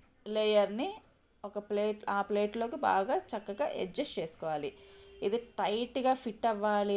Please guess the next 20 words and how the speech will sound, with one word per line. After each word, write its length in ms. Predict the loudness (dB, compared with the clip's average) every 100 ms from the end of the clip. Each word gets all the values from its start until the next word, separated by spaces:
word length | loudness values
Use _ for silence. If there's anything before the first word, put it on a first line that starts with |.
| 0
అంటే 200 | 0 0 0
ఏం 100 | 0 -2
చేయాలి 320 | 0 0 0 -4
అంటే, 160 | -4 -4
ముందు 160 | 0 -2 0
ప్లేట్లో 380 | 2 2 2 0 0
వేసేసుకున్న 540 | 0 -2 -2 -4 -6 -4
తర్వాత 320 | -2 -2 0 0 0 -10 -20 -20 -20 -14 -8
ఒక 80 | -8 -6
చిన్న 260 | -4 0 2 2 -2 -6 -18 -20 _ _ _ _ -20
గ్లాస్ 580 | -4 0 2 2 0 0 2
లాంటిది, 400 | 0 -2 -6 -8 -12 -20 _ _ _ _ -8
లేదు 380 | -2 0 0 0 -4 _ _ _ _ _ _ _ _
ఇంకా 260 | -12 -6 -2 0 0 -2 -4 0
పప్పు 220 | 0 0 -2
గుత్తి 180 | 0 2
లాంటిది 360 | 2 0 -6 -6 -8 -10 -6
ఏదైనా 240 | -4 -4 -2
సరే 120 | -4 0
తీసుకొని 420 | -2 0 -4 -4